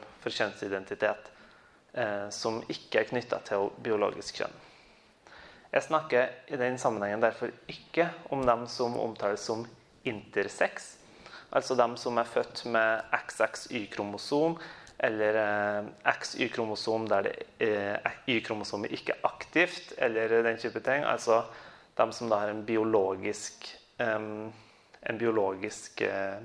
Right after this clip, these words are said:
mellomposisjon mellom mann og kvinne, for det eksisterer dem også. Ehm, ja. Det finnes flere begrep. Det er, når en bruker ordet født i feil kropp, er det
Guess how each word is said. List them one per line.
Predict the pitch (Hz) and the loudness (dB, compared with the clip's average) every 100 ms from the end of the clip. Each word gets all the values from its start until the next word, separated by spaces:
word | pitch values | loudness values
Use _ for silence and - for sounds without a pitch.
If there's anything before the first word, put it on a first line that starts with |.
| 123 | 0
mellomposisjon | 127 104 98 95 101 110 113 110 | 0 0 -6 -8 -8 -6 -4 -2
mellom | 101 101 | -4 -2
mann | 101 98 | -4 -4
og | 101 | -4
kvinne, | 104 101 - - | -6 -6 -10 -4
for | |
det | 127 - - - | -2 -2 -6 -8
eksisterer | 131 - 104 104 104 - | -6 -6 -4 0 0 0
dem | 110 107 | -2 -2
også. | 98 101 - - - - - - - - - - - - - - - - - - | -4 -10 -12 -20 -20 -20 -20 -20 -20 -20 -20 -20 -20 -20 -20 -20 -20 -20 -6 2
Ehm, | 123 120 120 120 117 117 - | 4 4 2 0 0 -2 0
ja. | - - - _ _ - _ - - _ _ _ - - - - - _ _ _ _ _ _ _ _ - _ - | 0 0 -4 _ _ -20 _ -20 -20 _ _ _ -20 -20 -20 -20 -20 _ _ _ _ _ _ _ _ -20 _ -12
Det | 143 143 | -8 0
finnes | 147 143 - - | 0 2 0 4
flere | 135 110 | 6 4
begrep. | 110 113 - - - - | 2 -2 -2 -4 -6 0
Det | |
er, | 113 113 113 110 107 - | 2 2 2 2 0 0
når | 123 | 2
en | 123 123 | 2 2
bruker | 117 110 | -2 0
ordet | 104 - | 0 2
født | 147 - | 0 4
i | |
feil | 156 147 | 2 4
kropp, | 170 - - - - | -2 -2 -10 -20 -8
er | - 120 | -2 2
det | 127 | 2